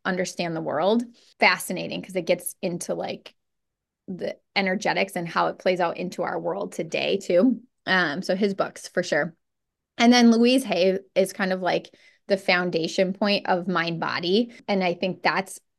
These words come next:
as practitioners, really great, even if you don't intend to practice that way where you talk about it, like, just to have awareness to it. Um, and so her book,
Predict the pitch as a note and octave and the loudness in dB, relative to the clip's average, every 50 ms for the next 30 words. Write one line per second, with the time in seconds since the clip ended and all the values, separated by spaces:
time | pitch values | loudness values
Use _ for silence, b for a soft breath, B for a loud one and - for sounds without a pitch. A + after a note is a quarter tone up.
0 | _ _ - F3+ - - - - - - - - G3+ G#3 - A3+ G#3+ G#3 G#3 G3 | _ _ -2 -2 -2 -2 -4 -4 -6 -4 -2 -4 -4 -2 0 0 0 0 2 2
1 | G3 G3 F#3+ G3 F#3+ F#3+ F#3 - - G3+ F#3 F#3+ F#3 F3+ F#3 - - G3 F3+ F3+ | 2 2 4 4 4 4 4 2 -2 -2 -2 0 -2 -4 -4 -4 -2 0 2 2
2 | F3+ F3+ F3 F3 F#3 F3 E3+ F3 - F#3+ F#3 F3 F3+ E3 D#3 D#3+ - - G3 A3 | 2 2 0 0 -2 -2 -2 -4 -6 -6 -6 -4 -4 -4 -4 -4 0 0 0 0
3 | A3+ - B3 C4 C4 A#3+ G#3 F#3 G#3 G#3 G3+ G3+ G3 F#3 F3+ F3 F3 F3+ F3+ - | 2 2 2 4 4 4 2 4 4 4 4 4 4 4 2 2 2 0 -2 -4
4 | - - G#3+ G#3+ C4 C4+ C#4+ C4 C4 B3 B3 B3+ C4 - - G3+ F#3 F3+ - - | -8 -4 0 0 4 4 6 6 6 6 8 6 4 4 2 -2 -4 -4 -4 -6
5 | G3+ G#3 - G3 F#3 - G3 F#3 F3+ E3 E3 E3 D#3+ D#3+ E3 F3 F#3 G3 A#3 A#3 | -8 -6 -6 -10 -4 -2 -2 0 0 0 -2 -2 -4 -6 -6 -4 -2 -2 -4 -4
6 | - - - B3 A#3 A#3+ B3+ C4 C4+ - - - F#3 F#3+ F3+ F3 E3 D#3 F3+ - | -6 -4 0 2 4 4 6 6 4 4 2 -2 -6 -4 -4 -4 -4 -6 -8 -8
7 | - - G3 F3+ - F#3+ F3 F3 G3 F#3+ F3+ F#3+ F3 F3 - | -6 -4 -4 -2 0 -2 0 2 2 2 4 4 0 0 -2